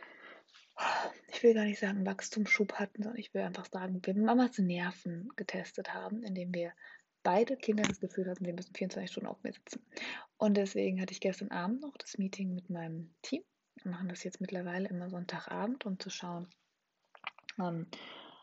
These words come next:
wie wir, äh, die Woche vorbereiten. Und ich habe tatsächlich dann gestern im Teammeeting eigentlich gedacht, „Ach komm, eine Woche kann der Podcast mal ausfallen“, weil wir werden den Podcast in Zukunft eher ein bisschen umstrukturieren.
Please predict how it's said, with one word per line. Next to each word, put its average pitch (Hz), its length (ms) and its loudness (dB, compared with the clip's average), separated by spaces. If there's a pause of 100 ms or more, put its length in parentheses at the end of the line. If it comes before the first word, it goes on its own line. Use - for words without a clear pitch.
(760)
wie 180 260 6
wir, 175 600 4
äh, - 20 -4
die 175 140 0
Woche 202 240 4
vorbereiten. 254 640 -2 (320)
Und 196 500 0 (600)
ich - 160 -2
habe 190 120 2
tatsächlich 190 440 2
dann 196 140 0
gestern 196 280 0
im 190 60 -2
Teammeeting 202 360 0
eigentlich 240 180 -2
gedacht, 196 300 0
„Ach - 100 -10
komm, 254 140 2 (140)
eine 196 180 -2
Woche 196 140 -4
kann 196 180 0
der 190 80 0
Podcast 196 460 -2
mal 190 100 2
ausfallen“, 220 420 -2
weil 196 100 4
wir 180 60 2
werden 180 140 0
den 180 140 -2
Podcast - 420 -4
in 190 100 -2
Zukunft - 340 -2
eher 233 100 2
ein 214 80 2
bisschen - 180 -6
umstrukturieren. 196 580 0